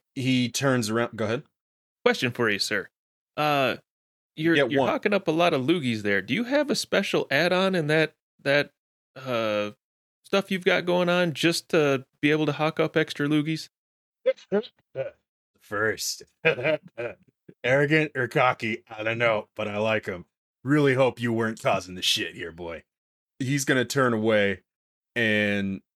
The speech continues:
Speaker 1: uh, so Graham, I believe you were standing somewhat in the vicinity of Tyler, but you had moved away to try and see if you could rescue the, um, the Tartar underneath the car, only to find that it had been charred to a briquette.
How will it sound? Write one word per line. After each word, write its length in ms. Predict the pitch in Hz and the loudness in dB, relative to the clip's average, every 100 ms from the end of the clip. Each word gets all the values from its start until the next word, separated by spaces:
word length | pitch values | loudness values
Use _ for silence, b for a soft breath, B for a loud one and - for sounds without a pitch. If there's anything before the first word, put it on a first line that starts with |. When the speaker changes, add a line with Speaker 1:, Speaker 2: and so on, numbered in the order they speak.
| _ - | _ -8
Speaker 1:
uh, 240 | 107 98 | -4 -2
so 200 | - 123 | -2 -4
Graham, 460 | 101 127 127 104 98 | -4 0 0 0 -4
I 80 | 139 | -2
believe 340 | 170 131 101 | 0 0 -2
you 220 | 104 117 | -2 -2
were 220 | 123 110 101 | 0 0 0
standing 600 | - 110 104 95 92 - _ _ _ - | 0 0 0 -2 -6 -12 _ _ _ -2
somewhat 580 | - 185 170 160 156 - | 2 4 4 4 4 2
in 140 | 147 139 | 0 0
the 60 | |
vicinity 720 | 123 123 - 135 131 127 127 B B B _ | 0 0 2 2 2 0 -2 B B B _
of 220 | 127 117 - | 0 2 0
Tyler, 400 | 127 113 117 107 | 2 4 4 2
but 200 | 104 104 | 0 -2
you 160 | 120 | -4
had 240 | 117 110 110 | -2 -2 2
moved 300 | 123 117 110 | 2 2 -2
away 520 | 104 120 117 110 104 | 0 2 4 2 -2
to 200 | - 120 | -4 -4
try 320 | - 123 110 | -2 0 2
and 100 | 104 | 2
see 160 | - 110 | 2 0
if 120 | - | 0
you 80 | 110 | -2
could 240 | 107 92 101 | -4 -6 0
rescue 600 | 107 - - 101 98 - B B B | 0 0 0 0 0 -4 B B B
the, 380 | 104 104 101 95 | 0 2 4 4
um, 440 | 95 92 87 90 - _ _ _ 113 | 4 2 0 -4 -10 _ _ _ -6
the 140 | 107 | -4
Tartar 540 | - 101 92 110 98 95 | 0 0 2 2 2 2
underneath 360 | 98 101 98 | 2 0 -2
the 60 | 95 | -4
car, 340 | - 101 90 - | 0 2 2 0
only 200 | 104 104 | 0 0
to 80 | 90 | 0
find 360 | - 101 95 | 0 2 0
that 120 | 92 | 0
it 100 | 95 | -2
had 120 | 95 87 | -2 -2
been 120 | 92 | -2
charred 280 | - 95 90 | 0 0 -2
to 100 | 92 | -6
a 40 | |
briquette. 480 | 82 80 120 98 | -8 -6 -2 0